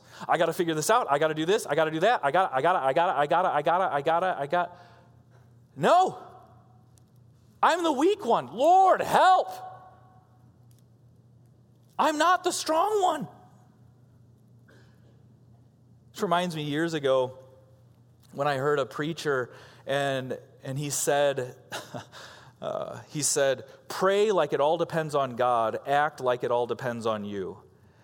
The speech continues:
And I am still bothered by that quote to this day. Because isn't the problem, hasn't the problem always been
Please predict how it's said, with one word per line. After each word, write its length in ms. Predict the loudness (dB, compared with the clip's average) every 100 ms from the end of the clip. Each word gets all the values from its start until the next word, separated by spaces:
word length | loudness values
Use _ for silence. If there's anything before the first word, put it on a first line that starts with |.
| _ _ -4
And 140 | -2
I 100 | -2
am 140 | -4
still 420 | -6 -8 -2 -2 0
bothered 480 | 0 0 0 -2
by 140 | -4 -4
that 200 | -6 -8
quote 400 | -10 -12 -12 -14
to 80 | -12
this 220 | -12 -10
day. 200 | -12 -14 -16 -20 _ _ _ _ _ _ _ _ _ _ _ _ _ _ _ _ _ _ -8
Because 260 | -2 0 2
isn't 340 | 2 2 0
the 100 | 0
problem, 480 | 2 2 2 2 0
hasn't 260 | 0 0
the 60 | 0
problem 340 | 2 2 2 0
always 480 | 4 4 4 2 0
been 360 | 0 2 0